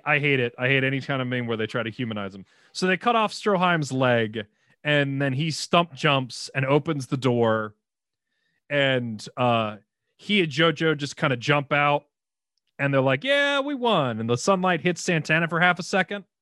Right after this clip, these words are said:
and he kinda smiles and starts doing his wiggle worm thing. And I thought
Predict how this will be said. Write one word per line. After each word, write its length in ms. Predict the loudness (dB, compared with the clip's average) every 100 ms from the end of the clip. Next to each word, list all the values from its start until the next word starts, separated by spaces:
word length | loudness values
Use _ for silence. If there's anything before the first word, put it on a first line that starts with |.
| _ _ _ _ _ -4
and 440 | 0 2 2 0
he 160 | -2 0
kinda 260 | 4 2
smiles 640 | 2 -4 0 2 2 -2 -6
and 80 | -4
starts 260 | -2 -2
doing 200 | -2 -2
his 120 | -2
wiggle 300 | -2 -2 -2
worm 280 | 0 2 0
thing. 440 | -2 -2 -2 -6 -14 _ _ _ 0
And 120 | 0
I 200 | 2 0
thought 400 | 0 0 0 -2